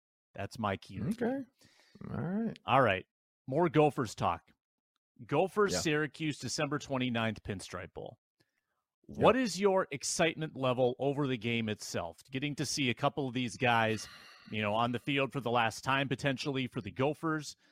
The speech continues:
Speaker 1: Um, and, you know, be nice to, be nice to Syracuse because Matt DeBritz is a Syracuse guy, but,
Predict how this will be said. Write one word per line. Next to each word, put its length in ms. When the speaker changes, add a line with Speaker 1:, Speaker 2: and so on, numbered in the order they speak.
Speaker 1:
Um, 580
and, 260
you 80
know, 80
be 160
nice 360
to, 100
be 160
nice 240
to 100
Syracuse 600
because 280
Matt 220
DeBritz 400
is 80
a 60
Syracuse 520
guy, 240
but, 220